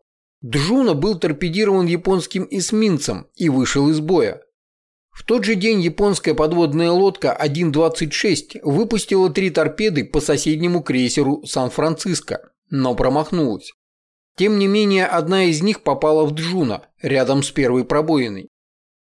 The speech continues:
Взрыв боеприпаса разломил крейсер пополам, убив большую часть экипажа. Поскольку в районе действовали японские подводные лодки, а обломки крейсера затонули за считанные секунды, другие корабли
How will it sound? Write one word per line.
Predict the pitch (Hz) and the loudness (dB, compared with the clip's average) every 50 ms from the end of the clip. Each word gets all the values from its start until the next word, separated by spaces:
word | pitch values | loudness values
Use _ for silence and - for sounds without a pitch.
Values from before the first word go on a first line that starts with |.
| _ - | _ -8
Взрыв | 123 123 143 180 233 233 202 170 | -4 -2 0 0 0 0 0 0
боеприпаса | 160 185 185 165 - 165 185 180 - 220 226 214 - 180 | 0 0 -2 0 0 -2 -2 0 0 0 0 0 0 0
разломил | 165 160 147 165 180 180 190 196 190 156 | 0 0 0 0 0 0 2 2 0 0
крейсер | - 185 190 190 160 - 185 160 | 0 -2 -2 0 0 0 -2 -2
пополам, | 143 - - - - 196 208 202 196 156 131 127 139 | -2 -4 -4 -2 0 0 2 2 2 0 0 0 -2
убив | 135 120 127 180 214 185 | -2 0 0 0 -2 0
большую | 156 147 180 185 185 - 202 190 | 0 0 0 0 0 -2 -4 -4
часть | 160 - 196 127 - - - | -2 0 0 -2 0 -2 -6
экипажа. | - - 170 160 - 165 147 123 107 101 - - _ _ _ _ _ _ _ _ _ _ _ _ _ _ _ | -6 -6 -6 -2 0 0 0 0 -2 -6 -10 -16 _ _ _ _ _ _ _ _ _ _ _ _ _ _ _
Поскольку | - 170 170 - - - 254 240 - - 214 202 | -4 -2 -2 -2 -2 -2 0 0 0 0 0 0
в | 175 180 | 2 2
районе | 196 202 208 208 254 254 220 185 160 147 | 0 0 0 2 2 2 2 2 0 0
действовали | 135 170 214 220 - - - 170 170 160 160 156 | -2 -2 -4 -4 -2 -2 0 2 2 2 2 0
японские | 151 156 165 - - 196 190 156 - - - 135 - | -2 -4 -4 -2 0 0 0 0 -2 -4 -4 -2 0
подводные | - 143 143 151 151 156 131 120 143 147 156 | 0 0 0 2 2 2 2 0 0 0 2
лодки, | 160 175 202 214 208 - - 233 - - - _ _ _ _ _ _ | 2 2 2 0 0 -4 -8 -10 -10 -10 -12 _ _ _ _ _ _
а | - 107 120 | -2 0 0
обломки | 135 156 170 185 196 175 147 - 151 | 0 0 0 2 2 2 0 -2 -2
крейсера | 147 - 180 196 185 156 - 151 123 127 | -2 0 0 0 0 0 0 0 -2 0
затонули | 117 117 139 135 160 165 180 185 175 151 131 | 0 -2 -2 0 0 0 0 2 2 2 0
за | 120 113 147 151 | 0 0 0 0
считанные | - - - 170 143 151 143 143 143 139 | 0 -2 -4 -4 -2 0 0 2 2 2
секунды, | 127 - - 147 - - 220 220 190 127 117 92 - _ _ _ _ _ _ _ - | 0 -2 -4 -4 -2 0 0 0 0 -2 -4 -6 -8 _ _ _ _ _ _ _ -6
другие | 117 135 175 190 160 190 233 247 233 | -2 0 0 0 0 0 0 -2 0
корабли | - 226 220 220 208 180 151 127 110 98 | 0 0 0 2 0 0 0 -2 -2 -4